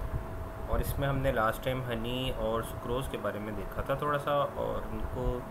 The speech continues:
अ, उनकी production के बारे में देखा था, उनके uses के बारे में देखा था। और आज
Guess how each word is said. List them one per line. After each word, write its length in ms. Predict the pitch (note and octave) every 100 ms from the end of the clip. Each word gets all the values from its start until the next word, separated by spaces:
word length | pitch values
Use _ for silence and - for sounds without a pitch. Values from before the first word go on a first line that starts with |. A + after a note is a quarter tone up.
| -
अ, 320 | F#2+ G2+ G2 - - - - - -
उनकी 180 | - C3+
production 480 | C3 A#2+ A#2 D3 C#3
के 80 | C3+
बारे 220 | C3 C3
में 140 | C3
देखा 280 | A#2+ A2+ A#2
था, 160 | A2+ A#2
उनके 220 | G#2 G2 G2+
uses 240 | A2+ B2+
के 100 | -
बारे 200 | B2 A#2+
में 180 | A#2+ A#2
देखा 240 | A2+ - A2
था। 240 | A#2 C3+ - - - - - - - - -
और 460 | A#2 B2 B2+ C3 B2+
आज 560 | A#2 C3 C3 C3+ C3+